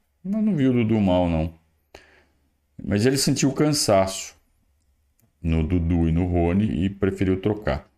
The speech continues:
O Breno Lopes e o, o Endrick entraram bem. Então, não acho que foi esse o problema. O que tá sendo muito questionado é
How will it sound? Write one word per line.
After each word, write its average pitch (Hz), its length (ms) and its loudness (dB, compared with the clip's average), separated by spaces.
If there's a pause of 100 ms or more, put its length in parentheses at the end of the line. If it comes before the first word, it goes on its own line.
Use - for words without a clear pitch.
O 302 140 2
Breno 220 280 2
Lopes 135 540 2
e 135 100 4
o, 117 220 2
o 110 440 2
Endrick 220 300 0
entraram 214 420 2
bem. 113 420 2 (340)
Então, 277 180 -2
não 247 160 4
acho 233 200 2
que - 40 -20
foi 113 220 2
esse 95 260 2
o - 20 -8
problema. 82 480 -2
O - 80 -10
que - 80 -8
tá 170 120 0
sendo 180 180 -2
muito 196 220 0
questionado 170 880 0
é 143 340 0